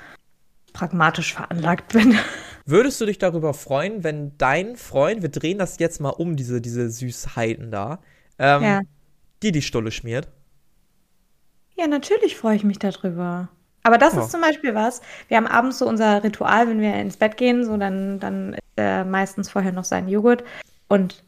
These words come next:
Speaker 1: dann schneidet er mir immer einen Apfel. Er ist wirklich beschissen im Apfelschneiden. Das kann man anders nicht sagen. Ich habe noch niemanden gesehen, der den Apfel so komisch schneidet. Er schneidet
Speaker 2: Ja.
Speaker 1: ihn nicht so, wieder ein kleiner Exkurs, nicht so wie normale Menschen, erst halbieren, dann vierteln und dann das Kerngehäuse raus.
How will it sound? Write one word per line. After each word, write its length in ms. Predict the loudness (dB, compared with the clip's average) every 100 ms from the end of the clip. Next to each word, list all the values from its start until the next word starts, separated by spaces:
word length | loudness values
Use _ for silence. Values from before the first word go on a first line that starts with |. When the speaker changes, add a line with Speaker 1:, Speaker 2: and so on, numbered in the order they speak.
| _ _ -2
Speaker 1:
dann 200 | 0 2
schneidet 320 | 4 4 4
er 80 | 4
mir 120 | 4
immer 140 | 4 2
einen 80 |
Apfel. 420 | 0 -2 -8 -14 -14 -20 _ _
Er 140 | 2 2
ist 200 | 0 2
wirklich 360 | 4 4 0 -2
beschissen 500 | -6 0 0 0 -4
im 120 | -6
Apfelschneiden. 600 | -8 -10 -10 -6 -6 -6
Das 120 | -4
kann 160 | 0 2
man 100 | 2
anders 300 | 2 2 0
nicht 100 | -2
sagen. 200 | -2 -2
Ich 80 | -4
habe 120 | -4
noch 200 | -2 0
niemanden 520 | 4 4 4 2 -2
gesehen, 340 | -4 -2 -2 0
der 100 | -2
den 160 | -2
Apfel 300 | -2 -2 -4 0
so 140 | -2
komisch 400 | -2 -2 -2 -2
schneidet. 460 | -4 -4 -2 -4 -6 -14 -16 -6
Er 80 | -2
schneidet 320 | 4 4 4
Speaker 2:
Ja. 20 |
Speaker 1:
ihn 100 | 2
nicht 260 | 0 0 2
so, 380 | 6 6 4 -2 -20 _
wieder 180 | 4 6
ein 120 | 4
kleiner 220 | 4 4
Exkurs, 380 | 4 2 2 2 -4 -18 -4
nicht 200 | 2 4 4
so 80 |
wie 120 | 2 4
normale 460 | 4 6 6 6
Menschen, 380 | 4 4 4 4
erst 280 | 2 0 2
halbieren, 480 | 2 4 4 4 4
dann 140 | 2
vierteln 400 | 2 4 6 6
und 160 | 2 2
dann 100 | 0
das 120 | 0
Kerngehäuse 500 | 2 4 2 0 -6 -4
raus. 380 | 0 0 0 -8